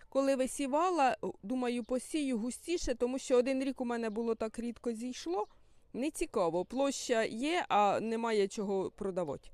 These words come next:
Тепер прориваю. Глянь, тримаємо, не дуже поливаємо ми її. Земля не має бути мокрою, щоб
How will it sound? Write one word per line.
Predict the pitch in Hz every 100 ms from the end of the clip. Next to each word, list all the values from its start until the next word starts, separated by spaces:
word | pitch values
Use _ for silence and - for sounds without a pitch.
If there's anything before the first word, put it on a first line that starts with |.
| - - - - - _ _ - - - - - - - - - - - _
Тепер | - 254 302 294
прориваю. | - 269 269 269 226 165 147 180 226 208 - -
Глянь, | 208 202 _ _
тримаємо, | 233 247 269 359 359 294 226 214 214 _ - - -
не | 262 277 277 302
дуже | 339 320 226
поливаємо | 202 214 214 196 196 160 165 170
ми | 170
її. | 165 165 165 202 -
Земля | 185 247 262 311 311
не | 311
має | 311 277 226
бути | 196 214 214
мокрою, | 233 320 - 202 202 202
щоб | - 226 196